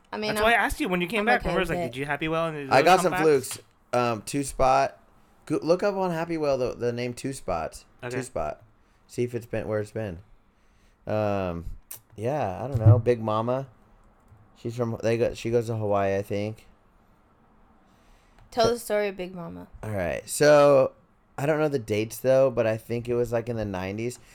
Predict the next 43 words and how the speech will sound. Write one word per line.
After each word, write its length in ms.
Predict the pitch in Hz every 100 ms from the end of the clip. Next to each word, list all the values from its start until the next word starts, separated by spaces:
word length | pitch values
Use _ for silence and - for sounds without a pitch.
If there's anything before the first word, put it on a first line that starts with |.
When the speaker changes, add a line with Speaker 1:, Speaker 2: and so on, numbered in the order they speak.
| -
Speaker 3:
So, 300 | - 151 151
same 340 | 143 156 160 175
in 80 |
the 80 | 165
Salish 320 | 151 143 143 135
Sea 160 | 139 131
as, 100 | 120
like, 260 | 120 -
most 320 | 76 113 117
of 40 | 117
the 80 | 107
places 420 | 113 110 113 104
along, 360 | 104 107 101 - _ _
well, 180 | 104 101
anywhere. 560 | 107 135 98 90 90 110 - - -
The, 240 | 113 113 95
the 120 | 117
whales 340 | 117 117 123 120
were 120 | 117
completely 580 | 117 110 120 113 110 110
decimated, 800 | 107 104 - 101 104 117 151 156 _ _ _ _ _ -
and 480 | 110 113 113 107 101 - _ _
they 180 | 98 113
were 120 | 110
hunted 440 | 107 113 110 117 101
out 220 | 107 104
of 160 | 104
the 140 | 98 85
area. 480 | 101 92 85 87 127 - _ - - -
And 260 | 110 113
there 80 | 113
was 160 | 113 107
no 280 | 113 117 127
humpbacks 500 | 120 113 113 107 -
left. 520 | 98 95 123 - - - _ -
And 200 | 113 117
then 180 | 113 113
in, 260 | 101 113
like, 180 | 110 107
the 80 | 113
nineties, 520 | 107 107 113 120 123
I 80 | 123
believe, 460 | 117 120 123 135